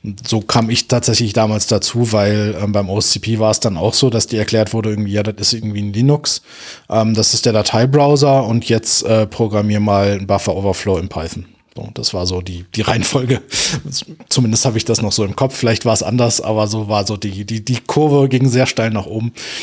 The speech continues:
Ähm, genau. Und da s-, war es natürlich sehr interessant, diese Capture the Flag, ähm, äh, Dinge zu machen. Da gibt's ja auch sehr viele Schwierigkeitsgrade, unterschiedliche. Ähm, da gibt's auch Anbieter, da gibt's Hack the Box zum Beispiel,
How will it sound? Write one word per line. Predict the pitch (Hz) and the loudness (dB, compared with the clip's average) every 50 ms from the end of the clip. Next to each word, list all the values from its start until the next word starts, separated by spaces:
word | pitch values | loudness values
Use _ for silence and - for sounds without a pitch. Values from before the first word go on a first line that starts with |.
| - - - - - - - | -10 -10 -10 -12 -12 -10 -6
Ähm, | 107 107 104 104 101 101 101 95 92 - - | -2 -2 -2 0 -2 -4 -4 -6 -8 -10 -8
genau. | 98 92 90 90 | -6 -4 -4 -4
Und | 90 95 95 | -4 -2 0
da | 107 107 117 | 0 2 2
s-, | 110 104 107 113 110 107 | 0 -2 -4 -4 -2 0
war | 113 117 | 0 2
es | 113 - | 2 0
natürlich | 135 - - 123 104 | 0 -2 -2 -2 -2
sehr | - - 123 123 135 | 0 0 2 4 4
interessant, | 139 131 - - 127 - - 131 123 135 135 135 - | 4 2 0 0 -2 0 0 2 2 2 0 0 0
diese | 131 120 117 120 117 | 0 0 0 0 0
Capture | - 127 - - 139 117 | -2 -4 -2 -2 -2 -2
the | 113 104 | -2 -2
Flag, | - 113 123 123 - - - - - _ _ - | -2 -2 -2 -2 -4 -10 -18 -18 -20 _ _ 0
ähm, | 120 120 120 120 120 117 120 117 117 117 113 113 113 95 73 - - - | 2 2 4 4 2 2 2 0 0 -2 -2 -4 -6 -8 -12 -14 -10 -6
äh, | 113 113 110 | -4 -4 -2
Dinge | 107 120 120 120 110 | 2 2 2 2 2
zu | - - | 2 2
machen. | 117 123 135 - 170 | 2 2 2 2 2
Da | 135 | 2
gibt's | 110 107 - - - | 2 0 -2 -2 -2
ja | 95 | -2
auch | 92 | 0
sehr | - - 98 | 0 0 0
viele | 92 - 104 95 95 90 - - | -2 -2 -4 -4 -6 -6 -6 -6
Schwierigkeitsgrade, | - - - 110 117 139 139 - - 127 - - - 123 123 117 120 | -6 -4 0 0 0 0 0 0 0 0 0 0 0 0 0 0 0
unterschiedliche. | 110 110 120 - 113 - 123 120 - 113 107 - 120 123 - - - - - - - - - - - _ - | -4 -4 -4 -4 -4 -4 -4 -6 -6 -6 -6 -6 -8 -8 -10 -14 -16 -14 -12 -12 -12 -12 -14 -16 -18 _ -2
Ähm, | - 101 104 101 101 101 98 95 95 - - _ _ _ _ _ _ | 0 0 2 2 2 0 0 -2 -4 -6 -12 _ _ _ _ _ _
da | - 117 110 110 | -2 0 0 0
gibt's | 101 110 110 - | 0 -2 -2 -4
auch | 92 98 - | -4 -4 -4
Anbieter, | - - 113 131 127 127 131 135 - 139 127 123 | -2 0 0 2 2 2 2 2 2 2 2 2
da | 107 107 | 0 -2
gibt's | 95 95 92 - - | -2 -4 -4 -4 -4
Hack | - - - - | -6 -8 -8 -8
the | 107 | -6
Box | 92 90 104 113 - - - - | -4 -2 -2 -2 0 -2 -2 -2
zum | 110 104 | -2 -2
Beispiel, | 98 95 95 - - - 101 92 92 92 - | -2 -2 -4 -6 -8 -8 -8 -8 -8 -8 -10